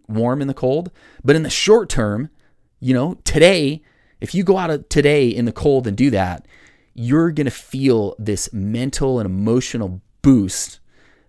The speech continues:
that is so powerful that comes from cold exposure. So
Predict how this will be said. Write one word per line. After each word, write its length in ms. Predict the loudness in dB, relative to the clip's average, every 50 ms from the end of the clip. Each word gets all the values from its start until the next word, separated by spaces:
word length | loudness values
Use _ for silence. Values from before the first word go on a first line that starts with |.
| -8
that 100 | -6 -6
is 100 | -4 -4
so 720 | -4 -4 -4 -4 -4 -2 2 2 4 4 4 4 2 0 0
powerful 760 | -2 -2 0 0 2 2 0 -2 -4 -8 -14 -14 -16 -18 _ _ _ _ _ _ _ _ _ _
that 220 | -6 -6 -6 -6 -8
comes 360 | -4 -2 0 0 0 -2 -4
from 180 | -6 -6 -8 -6
cold 280 | -4 -4 -4 -4 -4
exposure. 560 | -6 -10 -10 -10 -10 -10 -10 -12 -16 -18 -20 _ _ _ _ _ _ -20 -20 _ _
So 460 | -10 -6 0 2 2 2 2 2 -2